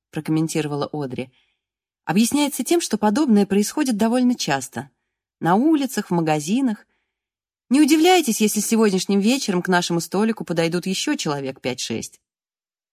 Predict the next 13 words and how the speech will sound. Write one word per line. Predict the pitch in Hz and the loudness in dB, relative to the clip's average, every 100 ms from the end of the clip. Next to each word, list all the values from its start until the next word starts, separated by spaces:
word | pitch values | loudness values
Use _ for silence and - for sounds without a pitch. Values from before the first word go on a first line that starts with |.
| _ _ _ | _ _ _
"И | 160 208 233 | 2 4 4
не | 214 170 180 147 | 4 4 2 0
удивляйтесь", | 135 123 117 117 117 131 - 104 - - _ | -4 -6 -6 -4 -4 -6 -8 -12 -14 -18 _
дополнил | - 202 214 214 214 | -6 -4 0 2 0
Билли, | 196 214 208 202 202 _ _ _ _ _ _ _ | 0 0 0 -2 -6 _ _ _ _ _ _ _
"если | 151 - | -6 0
они | 180 208 | 2 4
назовут | 214 196 208 226 196 | 4 4 0 0 -2
одни | 185 190 190 | 0 0 0
и | |
те | 180 180 | -2 -4
же | 156 | -4
картины. | 151 151 143 139 123 117 | -6 -8 -6 -8 -8 -8